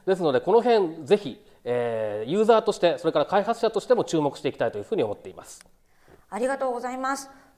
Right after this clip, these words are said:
Speaker 2: ということで、二千十四年のアクセシビリティもいろいろとまた注目ですので、また皆さんも一緒に、え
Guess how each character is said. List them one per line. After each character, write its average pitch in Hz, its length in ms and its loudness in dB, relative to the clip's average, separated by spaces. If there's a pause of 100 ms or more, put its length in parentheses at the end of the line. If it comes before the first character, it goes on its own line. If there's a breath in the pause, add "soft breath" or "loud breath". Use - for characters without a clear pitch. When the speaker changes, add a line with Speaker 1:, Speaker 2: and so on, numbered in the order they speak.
Speaker 2:
と 330 220 -6
い 311 100 -10
う 302 40 -10
こ 302 140 -8
と 294 140 -4
で、 214 160 -6
二 202 180 -14
千 294 320 -12
十 240 180 -12
四 247 140 -8
年 214 160 -12
の 185 60 -8
ア 185 40 -12
ク 196 60 -18
セ 214 60 -18
シ 226 100 -16
ビ 226 80 -12
リ 208 60 -16
テ 202 120 -16
ィ 190 40 -12
も 180 120 -12
い 190 100 -12
ろ 226 100 -6
い - 20 -6
ろ 226 80 -8
と 214 380 -4
ま 214 60 -12
た 202 100 -12
注 240 200 -10
目 233 280 -8
で 247 100 -6
す 240 160 -14
の 160 160 -14
で、 190 240 -6
ま 220 80 -8
た 202 80 -12
皆 220 200 -12
さ 226 120 -10
ん 202 80 -12
も 185 100 -8
一 190 140 -16
緒 214 120 -12
に、 202 240 -10
え 156 420 -16